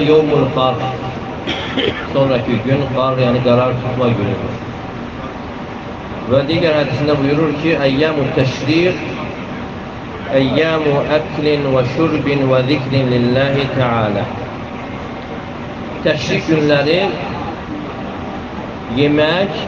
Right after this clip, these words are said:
içmək və Allahı zikr etmək günləridir. Və həmçinin başqa bir hədisində buyurur ki, tavaf,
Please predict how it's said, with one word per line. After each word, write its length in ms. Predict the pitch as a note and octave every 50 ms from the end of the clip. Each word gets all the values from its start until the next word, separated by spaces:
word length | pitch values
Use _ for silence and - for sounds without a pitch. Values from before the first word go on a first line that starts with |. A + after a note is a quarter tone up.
| - -
içmək 680 | - C#3 C3+ B2+ - C#3+ C#3+ D3+ D3+ D#3+ E3+ F#3 G3+ G3+ - - - - - - - - - - - - - - - F3 - -
və 180 | B2 D3 D#3
Allahı 640 | B2+ C#3 C#3 C3+ C#3 C#3 C#3 C#3 C#3 C#3 C#3 D#3+ F3 D#3
zikr 360 | C3+ - D#3 D#3+ - - C3+
etmək 320 | C3 B2 C#3 D3+ D3+ -
günləridir. 640 | - A#2+ A#2 A2+ A2+ G#2+ G#2 G#2 G2+ G#2 - - - - - - - - - - - - - - - - - - - - - - - - - - - - - - - - - - - - - - - - - - - - - - - - - - - - - - - - - A#2 - - - - - - - - - - -
Və 220 | - A2 B2+ C3+ C#3+
həmçinin 500 | D#3+ F3 G3 G3 - - F3 F3 E3+ D#3
başqa 320 | D#3+ D3+ D3 - F#3 F#3
bir 140 | F3+ F3 D#3+
hədisində 540 | D3+ D3+ D3+ - - - D#3 D3+ D#3 D#3 D3+
buyurur 420 | D3 D3 D3+ D3+ D#3 E3 D#3+ D3 C3+
ki, 220 | - D3+ D#3+ E3+ F3 F3+ F3 F3 - - - - - - - - - - - - - - - - - - - - - - - - - - - - - - - - - - - - - - - - - - - - - - - - - - - - - - - - - - - - - - - - - - - - - - - - - - - -
tavaf, 680 | - D3+ D3 D3 D3 C#3+ C#3 C#3 C3+ C3 C3+ C#3